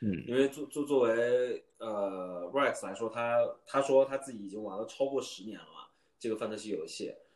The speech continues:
Speaker 2: 然后他是觉得，呃，这个联盟他就应该像真正联盟运转一样，呃，球队之间如果能互相达-，达成交易的话，只要这个交易是，呃，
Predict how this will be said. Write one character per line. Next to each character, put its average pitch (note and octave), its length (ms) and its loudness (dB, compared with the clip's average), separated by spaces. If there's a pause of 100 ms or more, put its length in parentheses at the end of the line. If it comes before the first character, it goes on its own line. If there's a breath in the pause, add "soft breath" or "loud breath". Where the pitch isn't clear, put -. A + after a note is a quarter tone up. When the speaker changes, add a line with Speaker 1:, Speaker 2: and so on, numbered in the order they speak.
(220)
Speaker 2:
然 F#2 160 -2
后 A2 120 6
他 C3+ 200 4
是 C3+ 140 0
觉 F#2 260 2
得， G#2 420 2 (400)
呃， E2+ 600 -6 (580)
这 D3 120 6
个 B2 60 10
联 G#2+ 160 8
盟 G#2 200 2
他 A#2+ 100 -2
就 A#2 100 0
应 A#2 80 2
该 A#2 120 8
像 A#2 240 2
真 B2 160 -2
正 A#2+ 200 2
联 F#2+ 140 2
盟 G#2 200 -2
运 A2+ 180 0
转 - 180 -2 (160)
一 - 60 -20
样， C#2 100 -12 (500)
呃， F2 260 0
球 G2+ 240 4
队 C3+ 160 12
之 A#2+ 180 0
间 B2 220 6
如 G#2 260 2
果 F#2 240 2
能 F2 200 -6
互 G#2+ 180 -4
相 G2+ 200 0
达-， G#2 260 4 (160)
达 G2 160 -4
成 F2+ 220 -8
交 G#2+ 220 6
易 G#2+ 180 0
的 - 100 -4
话， - 180 -10
只 - 120 -6
要 F2+ 140 0
这 A2 100 -2
个 A2 60 0
交 A2+ 240 6
易 A2 200 2
是， G2+ 340 0 (400 soft breath)
呃， D#2 560 -4